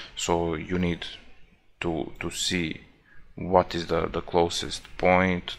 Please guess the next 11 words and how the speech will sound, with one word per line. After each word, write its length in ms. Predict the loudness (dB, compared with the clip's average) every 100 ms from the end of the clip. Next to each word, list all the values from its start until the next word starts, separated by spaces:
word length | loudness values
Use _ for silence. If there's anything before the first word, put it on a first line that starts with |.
| -6
to 360 | -6 -6 -8 -6
the 280 | -6 -6 -6
family 380 | 2 2 4 0
instance 300 | 0 -6 -8
point, 580 | 0 2 4 2 -2 -8 -14 -16 -16 -8
and 260 | -6 -2 6
then 420 | 8 8 4 -6 -16 -18 -18 -14
eventually 720 | -6 -2 0 0 -2 -4 -4
you 120 | -4 -4
will 260 | -2 -4 -6
perform 680 | -8 -6 -2 2 2 0